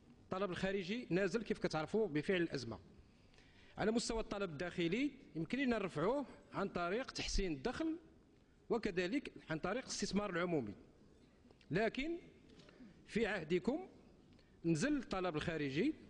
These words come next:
ونزلتوا كذلك الطلب الداخلي بفعل مجموعة من النماذج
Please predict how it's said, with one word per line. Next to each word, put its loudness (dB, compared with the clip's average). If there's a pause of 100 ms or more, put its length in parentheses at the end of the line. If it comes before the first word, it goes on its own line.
(160)
ونزلتوا 4
كذلك 0
الطلب -4
الداخلي 0 (300)
بفعل 0
مجموعة 2 (220)
من 0
النماذج 0